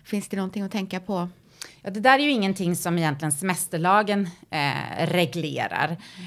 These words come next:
Speaker 1: Mm.
Speaker 2: Eh, och, och att ha, tjäna in kompledighet är ju antingen någonting som är baserat på ett kollektivavtal eller ett enskilt avtal mellan arbetstagaren och arbetsgivaren. Så i en sån situation så är det också egentligen upp till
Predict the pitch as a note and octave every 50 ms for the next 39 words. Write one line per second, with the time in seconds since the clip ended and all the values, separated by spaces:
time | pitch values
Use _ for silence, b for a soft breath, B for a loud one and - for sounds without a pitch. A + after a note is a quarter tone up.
0 | F3 B B - - D#3 D#3 D#3 D3+ D3 D3 D3 D3 C#3+ - - - E3 F3+ F3+
1 | - - - - F#3 F3+ F3+ F3 E3+ E3 D3+ D3 - - - - F3 F3 - D#3
2 | F3+ E3+ D#3+ D#3 D#3 C#3+ - - _ _ _ _ _ _ _ _ _ _ _ _
3 | - - - G3+ F#3 F3 F3+ F3+ F3+ F3 E3+ - - B3 A3+ F3+ D#3+ D3 D3 E3+
4 | E3 D#3+ D#3 E3+ E3 - C#4 G3 C#3 C3+ C#3+ - - - D#3 D3+ D3 D3+ C#3+ D3+
5 | D3 C#3 C#3+ B B B - E3 E3 E3 G#3+ A3+ A#3 A3+ G#3+ G3+ F#3+ F#3 - E3
6 | D3+ C#3+ D3 D#3 D3 C#3 C3+ F2 G2+ - D3+ C#3+ D3+ C#3+ - D#3 C#3 C#3 C#3+ C3+
7 | C3+ - - D#3+ C#3 C#3 C#3+ - - D#3+ C#3+ C3 C#3 C#3+ C#3+ - C4 A3+ D3 C3+
8 | C#3 C#3+ B B B B - F#3 F3 D#3+ D#3 D#3 D#3 D3+ D3 D3 - E3+ D3+ B2+
9 | C3+ C#3 A#2+ - - A3 B3 E3 C#3 - - - D#3+ C#3+ A#2 - - - C#3 C3
10 | C3 B2+ B2 B2+ B2+ C3+ C3 C3 A#2+ - C3+ - - - - - - - - -
11 | - - - - - - - G3+ F#3+ - - - - F3 B B B B B B
12 | B B B - G#3 G3 G3 G3 - - B3 C4+ D4 C#4 - C#4+ B3 - A3 A3
13 | - F3+ D#3+ D3+ C#3+ D3 G3 F3 D3+ - - - - E4 D#4 G3 C#3+ B2+ C3+ C#3
14 | C#3 - F#3+ G3 F3 C3+ C3 A#2+ - - - - D#3 C#3+ D3 C#3 C#3+